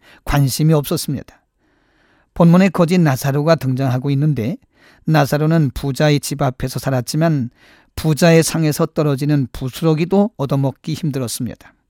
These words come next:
그만큼 부자는 이웃에게 관심이 없었습니다. 그러나 그의 죽음 후에 아무것도 그가 가져가지 못했습니다. 여러분, 그렇습니다. 우리는 이 땅에 있는 동안 자신만 위해 산 자가 되어서는 안 됩니다.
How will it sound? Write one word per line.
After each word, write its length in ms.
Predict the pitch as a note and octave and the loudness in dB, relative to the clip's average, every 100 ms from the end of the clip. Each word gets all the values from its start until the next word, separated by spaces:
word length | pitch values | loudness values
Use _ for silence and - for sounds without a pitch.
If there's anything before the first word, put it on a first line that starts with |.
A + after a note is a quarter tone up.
| _ _ _ | _ _ _
그만큼 480 | - F3 F3 G#3 A3+ | 0 4 4 2 0
부자는 500 | D#3 C#3 D#3+ D#3+ D3+ | 0 -2 0 2 0
이웃에게 520 | A#2+ C3 C3 - C3 B2 | 0 -4 -4 -4 -4 -4
관심이 460 | - A2+ - C#3+ | -4 -4 -2 -2
없었습니다. 760 | B2 G#2+ A2+ - B2 A#2 - - _ _ _ _ _ | -2 -4 -10 -6 -6 -8 -14 -20 _ _ _ _ _
그러나 420 | - E3+ D#3+ D#3 C#3 | -4 0 4 2 0
그의 320 | - D3 C#3 | -2 0 0
죽음 320 | - C#3 C#3 | -2 -4 -4
후에 560 | - C#3+ C3 C3 D3 G3 _ - _ | -4 -4 -2 -2 -4 -8 _ -20 _
아무것도 760 | - A#2+ C3+ D3+ D#3 D#3 - F3 | -8 -2 0 2 2 0 0 -2
그가 240 | D#3 D#3 | 0 -2
가져가지 480 | C3+ C#3 C3+ C3 C#3 | 0 -4 -2 -2 0
못했습니다. 920 | C#3 A#2+ B2 - B2+ A2+ A2 A#2 _ _ _ _ _ - | -2 -2 -8 -6 -8 -8 -12 -18 _ _ _ _ _ -8
여러분, 280 | C3+ A#2+ B2 | -6 -2 -4
그렇습니다. 760 | - C3+ A2+ C3 A#2 A2+ G#2 - _ _ _ _ _ _ _ | -4 -8 -6 -6 -4 -6 -8 -12 _ _ _ _ _ _ _
우리는 320 | D#3+ D#3+ F#3+ | 2 4 6
이 80 | A3+ | 6
땅에 260 | - F3 E3 | 4 4 4
있는 200 | D#3 D3 | 2 2
동안 380 | D3 D3+ C#3+ B2+ | 2 2 0 -4
자신만 800 | - B2+ B2 - D3+ E3 E3+ F#3 | -6 -6 -4 -2 2 2 2 0
위해 120 | E3+ | -2
산 280 | D#3 C#3+ C#3 | -2 -2 -2
자가 220 | C#3 C3+ | -2 -4
되어서는 340 | B2+ A#2+ D#3+ C#3 | -4 -4 0 0
안 120 | B2 | 0
됩니다. 480 | A2+ G#2+ - B2 | -4 -6 -12 -20